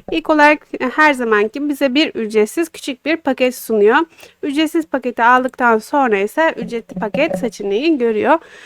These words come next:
E, bildiğiniz gibi kalıcı çerçeveler olduğu zaman bu paketleri alınmasını öneriyoruz. Genellikle de birlik savunması veriyor zaten. Bizim için en değerli şeylerden biri. O yüzden de ilk olarak bu paketi almanızı öneririm arkadaşlar.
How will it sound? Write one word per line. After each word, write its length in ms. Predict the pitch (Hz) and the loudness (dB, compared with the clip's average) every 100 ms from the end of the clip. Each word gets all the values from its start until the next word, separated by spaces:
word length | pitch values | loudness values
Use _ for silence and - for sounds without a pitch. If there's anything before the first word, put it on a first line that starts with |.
| - - | -14 0
E, 320 | 214 220 247 | 4 4 4
bildiğiniz 360 | 349 359 359 262 | 8 8 6 2
gibi 140 | 277 | -6
kalıcı 380 | - 311 285 - | 0 2 2 -2
çerçeveler 760 | - 285 262 294 269 202 196 - | 0 2 2 0 2 2 0 0
olduğu 400 | 277 269 214 208 | 2 2 2 2
zaman 420 | 294 269 285 320 | 2 4 4 4
bu 80 | 330 | 2
paketleri 640 | 269 214 202 - 294 320 - | -2 -4 -4 -2 -2 -2 0
alınmasını 640 | 262 254 240 208 - 285 | 2 4 2 0 -2 -2
öneriyoruz. 560 | 254 254 226 240 330 - - _ - 240 | 0 0 2 0 -2 -10 -20 _ -14 -2
Genellikle 540 | 294 302 311 320 277 | 2 4 2 2 -2
de 160 | 302 254 | -2 0
birlik 280 | 254 311 | 0 -2
savunması 560 | - 254 240 240 247 311 | -2 0 0 0 -2 -2
veriyor 240 | 254 208 | -2 -2
zaten. 340 | 196 208 302 277 | -4 -2 0 0
Bizim 180 | 240 262 | 0 -4
için 160 | - | -2
en 200 | - 247 | -2 0
değerli 300 | 240 214 196 | 2 2 0
şeylerden 640 | 208 214 196 196 196 196 196 | -2 -2 0 0 0 0 -2
biri. 180 | 220 349 - - _ - | -2 -4 -8 -20 _ -4
O 100 | 349 | -2
yüzden 320 | 285 254 294 | 0 0 0
de 80 | 320 | -2
ilk 200 | 330 294 | -2 0
olarak 280 | 233 220 | 0 0
bu 60 | 302 | -2
paketi 500 | 302 220 214 - 349 | -6 -6 -6 -2 -2
almanızı 540 | - 247 233 208 226 320 | 0 0 2 2 2 -2
öneririm 580 | 330 233 233 226 208 196 | -2 -2 -2 -2 -2 -2
arkadaşlar. 720 | 196 - 196 202 - 311 | -2 -4 -6 -6 -4 -2